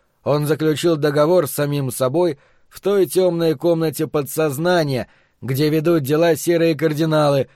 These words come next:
что позаботится о ней. Может, он не хороший парень, но он и не убийца,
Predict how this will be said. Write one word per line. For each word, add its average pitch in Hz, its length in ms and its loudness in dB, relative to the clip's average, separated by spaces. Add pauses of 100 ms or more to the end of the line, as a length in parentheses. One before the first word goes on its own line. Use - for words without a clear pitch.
(180)
что - 280 -4
позаботится 139 960 0
о 113 80 -4
ней. 101 380 -8 (720)
Может, 175 400 0
он 180 180 2
не 175 100 2
хороший 156 540 0
парень, 123 500 -2 (540)
но 139 220 -2
он 185 160 2
и 175 60 2
не 165 120 0
убийца, 165 680 -4